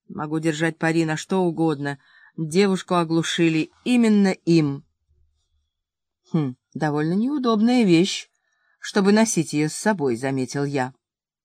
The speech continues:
«Но не для мисс Гриффитс. Она в тот день ходила к скаутам, но по дороге собиралась занести цветы и овощи в ларек Красного Креста.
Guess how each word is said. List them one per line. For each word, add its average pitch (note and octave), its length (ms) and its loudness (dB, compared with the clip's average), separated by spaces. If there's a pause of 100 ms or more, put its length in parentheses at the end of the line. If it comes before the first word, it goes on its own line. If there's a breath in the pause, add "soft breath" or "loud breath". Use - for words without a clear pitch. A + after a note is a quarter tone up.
(680)
«Но D#3 400 2
не E3+ 160 2
для E3 200 0
мисс E3+ 260 2
Гриффитс. E3+ 640 -2 (280)
Она F3+ 260 2
в F3 60 -4
тот F3 180 -2
день E3+ 200 0
ходила E3 480 0
к - 60 -12
скаутам, C#3 840 0 (600)
но G3+ 220 -2
по G#3+ 100 0
дороге A3 360 4
собиралась F#3+ 520 2
занести E3+ 460 0
цветы F#3+ 440 -2
и E3 200 2
овощи D#3+ 460 2
в D3+ 80 -2
ларек D#3 320 0
Красного D#3 420 -2
Креста. D3+ 600 -2